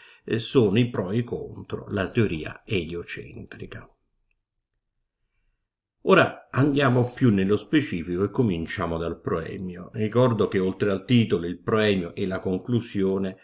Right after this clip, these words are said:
erano quelle parti in cui il Papa aveva avuto qualcosa da dire e quindi Galilei era stato costretto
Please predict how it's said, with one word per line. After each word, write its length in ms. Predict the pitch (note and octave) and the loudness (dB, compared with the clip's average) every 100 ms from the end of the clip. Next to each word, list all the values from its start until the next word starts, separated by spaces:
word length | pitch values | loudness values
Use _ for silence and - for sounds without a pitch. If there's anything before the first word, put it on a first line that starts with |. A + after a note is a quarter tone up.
| _ _ _ - | _ _ _ -2
erano 360 | A#2+ B2 G#2 | 2 4 4
quelle 220 | A2 A2+ | 2 2
parti 600 | A2+ G2 G2+ G#2+ - G#2 | 2 0 -2 -2 -2 -2
in 140 | F2 - | -4 -8
cui 440 | - G#2+ F#2+ - | -4 -2 -2 -2
il 160 | G#2 - | -6 -6
Papa 380 | F#2+ F#2 F#2+ F#2 | -4 -2 -2 -2
aveva 200 | F2+ F2 | -2 -2
avuto 360 | G2+ F#2+ F#2 | -4 -2 -4
qualcosa 480 | F2+ F2 - F#2 G#2 | -4 -8 -6 -6 -2
da 100 | A2 | -2
dire 320 | F2 F2 F#2 | -2 -6 -6
e 80 | D2+ | -8
quindi 600 | - F2 F2+ E2 D#2+ - | -10 -8 -4 -4 -6 -8
Galilei 520 | F2+ E2+ E2+ F2+ E2+ | -6 -6 -4 -6 -6
era 400 | - F#2 E2 E2 E2 | -8 -8 -8 -12 -14
stato 340 | - G2 F#2+ | -8 -8 -8
costretto 960 | - G#2 - - F#2 E2 - F2 F2+ | -6 -6 -6 -6 -4 -4 -6 -8 -8